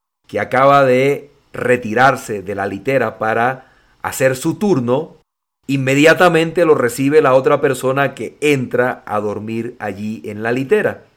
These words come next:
Bueno, esa es otra sensación que a mí tampoco me agrada mucho, pero es lo que sucede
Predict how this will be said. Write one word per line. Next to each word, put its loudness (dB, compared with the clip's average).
Bueno, -14
esa 4
es 2
otra 2
sensación -6
que -2
a -4
mí -8
tampoco -2
me -6
agrada 0
mucho, -4
pero -2
es 0
lo -2
que -8
sucede -4